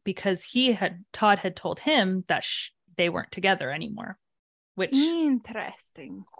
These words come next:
Speaker 1: question mark. And then also that Kelly has a surprise for her and it's a pumpkin,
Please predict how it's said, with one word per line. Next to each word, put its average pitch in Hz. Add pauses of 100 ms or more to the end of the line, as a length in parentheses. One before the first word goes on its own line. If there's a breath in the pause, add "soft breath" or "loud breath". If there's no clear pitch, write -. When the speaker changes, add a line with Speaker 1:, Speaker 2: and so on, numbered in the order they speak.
Speaker 1:
question -
mark. - (600)
And 185
then 165
also 220 (580)
that 185 (440)
Kelly 214 (1080)
has 180
a 175
surprise 226
for -
her -
and 180
it's -
a 202
pumpkin, 208